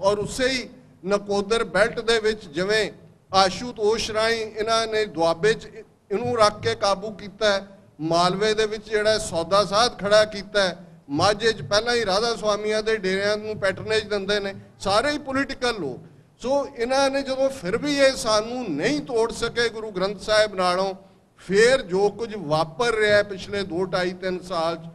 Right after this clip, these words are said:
ਗੁਰੂ ਗ੍ਰੰਥ ਸਾਹਿਬ ਦੀ ਬੇਅਦਬੀ ਦੀਆਂ ਘਟਨਾਵਾਂ, ਔਰ ਇਹ ਕੰਟੀਨਿਊਟੀ ਹੈ ਗੁਰੂ ਪੰਥ ਦੀ ਗੱਲ ਗੁਰੂ ਗ੍ਰੰਥ ਦੇ ਨਾਲ ਜੁੜੀ ਹੋਈ ਹੈ। ਮੈਂ ਸਮਾਂ ਸੀਮਾ ਨਹੀਂ ਉਲੰਘਣਾ ਚਾਹੁੰਦਾ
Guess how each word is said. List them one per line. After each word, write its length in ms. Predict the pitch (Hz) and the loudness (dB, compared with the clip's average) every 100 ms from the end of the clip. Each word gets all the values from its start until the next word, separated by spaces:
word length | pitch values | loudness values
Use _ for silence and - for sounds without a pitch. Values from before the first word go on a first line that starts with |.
| - - - | -18 -20 -10
ਗੁਰੂ 180 | 160 208 | -4 -4
ਗ੍ਰੰਥ 320 | 175 170 208 | -2 -2 -2
ਸਾਹਿਬ 360 | - 214 208 196 | -2 2 2 0
ਦੀ 120 | 202 | -8
ਬੇਅਦਬੀ 440 | 190 170 170 170 196 | -6 -6 -4 -8 -6
ਦੀਆਂ 260 | 185 190 185 | -2 -2 -4
ਘਟਨਾਵਾਂ, 500 | 185 175 160 160 190 196 - - - | -10 -6 -4 -2 -4 -6 -12 -14 -6
ਔਰ 160 | 226 240 - | -4 -4 -2
ਇਹ 160 | 254 | -2
ਕੰਟੀਨਿਊਟੀ 1000 | 269 - 202 233 - 285 277 269 226 247 | -2 0 2 2 0 -2 -2 -4 -4 -4
ਹੈ 80 | 156 - - | -4 -8 -10
ਗੁਰੂ 200 | 147 208 | -8 -6
ਪੰਥ 340 | 196 202 208 | 0 0 0
ਦੀ 180 | 202 226 180 | -8 -6 2
ਗੱਲ 300 | 180 214 208 - - - | 2 2 -4 -16 -20 -16
ਗੁਰੂ 220 | 143 196 185 | -6 -4 -4
ਗ੍ਰੰਥ 400 | 147 180 233 247 | 0 2 2 0
ਦੇ 220 | 247 240 | -2 0
ਨਾਲ 260 | 214 190 | 2 2
ਜੁੜੀ 300 | 185 165 175 | 0 -2 -2
ਹੋਈ 300 | 185 180 185 | -2 -2 0
ਹੈ। 180 | 175 147 151 - - - | 0 -2 -6 -16 -20 -4
ਮੈਂ 180 | 165 180 | -2 -2
ਸਮਾਂ 360 | 180 170 190 | -4 -2 -2
ਸੀਮਾ 360 | 190 196 190 196 | -4 -6 -4 -2
ਨਹੀਂ 200 | 185 220 | -2 -4
ਉਲੰਘਣਾ 360 | 208 202 208 | -4 -2 -2
ਚਾਹੁੰਦਾ 380 | 202 202 202 202 | -2 -4 -2 -2